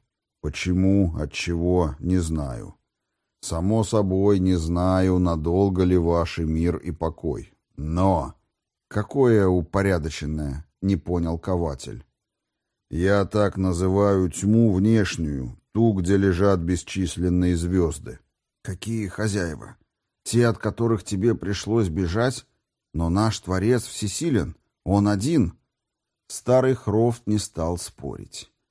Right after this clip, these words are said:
Для здешних богов не существует ничего за пределами их собственного мира. «Я знаю, что есть силы помимо вашего Творца.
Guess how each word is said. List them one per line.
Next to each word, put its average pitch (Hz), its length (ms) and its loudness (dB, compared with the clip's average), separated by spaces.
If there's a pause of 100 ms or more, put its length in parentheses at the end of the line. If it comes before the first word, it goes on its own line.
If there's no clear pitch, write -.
(300)
Для 101 260 4
здешних 131 640 0
богов 113 540 0
не 123 100 4
существует 117 960 0
ничего 113 600 2
за 98 140 0
пределами 101 680 -2
их 85 220 -8
собственного 85 760 -6
мира. 69 480 -8 (500)
«Я 73 260 -4
знаю, 92 520 0
что - 280 -4
есть 90 500 -2
силы 101 480 0
помимо 90 520 0
вашего 78 460 -4
Творца. 67 640 -12